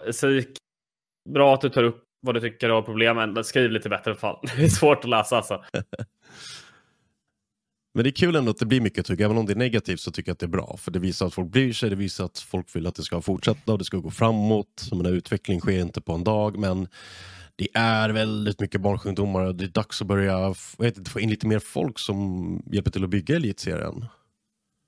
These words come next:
Speaker 1: Ja. Eh.
Speaker 2: För jag menar, få människor kan bara göra så mycket. Det kan liksom inte göra en så pass stor turnering som ni gjorde till exempel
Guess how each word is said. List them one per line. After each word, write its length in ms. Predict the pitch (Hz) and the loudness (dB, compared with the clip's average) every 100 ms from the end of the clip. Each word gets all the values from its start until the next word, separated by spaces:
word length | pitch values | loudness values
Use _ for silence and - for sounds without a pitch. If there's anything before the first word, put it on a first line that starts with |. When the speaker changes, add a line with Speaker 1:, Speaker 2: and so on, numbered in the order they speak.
| _ _ _ _ | _ _ _ _
Speaker 1:
Ja. 320 | - 185 127 185 - _ _ _ 120 | 4 6 6 2 -14 _ _ _ 0
Eh. 440 | 123 120 117 120 117 _ _ _ _ _ _ _ _ _ _ _ _ _ | 2 4 4 0 -4 _ _ _ _ _ _ _ _ _ _ _ _ _
Speaker 2:
För 120 | - | -4
jag 40 | 120 | 0
menar, 200 | 117 110 | 0 0
få 240 | - 131 | 0 2
människor 300 | 123 110 131 | 2 0 -2
kan 120 | - | -2
bara 120 | 107 | 0
göra 100 | 101 | 0
så 140 | 92 104 | 0 -2
mycket. 280 | 95 - 98 | -4 -4 -6
Det 40 | |
kan 120 | 104 | -4
liksom 160 | 98 92 | -4 -4
inte 140 | 90 | -2
göra 220 | 95 95 | 0 2
en 180 | 113 101 - - - - - - - _ | 0 -2 -8 -20 -20 -20 -20 -20 -20 _
så 140 | - | -4
pass 120 | - 104 | -2 0
stor 140 | 110 | 0
turnering 300 | 98 104 92 | 2 2 2
som 120 | - | 2
ni 120 | 110 | 2
gjorde 220 | 120 95 87 | 2 2 -2
till 140 | 87 | -4
exempel 560 | 87 92 85 87 85 | -2 -4 -2 -4 -4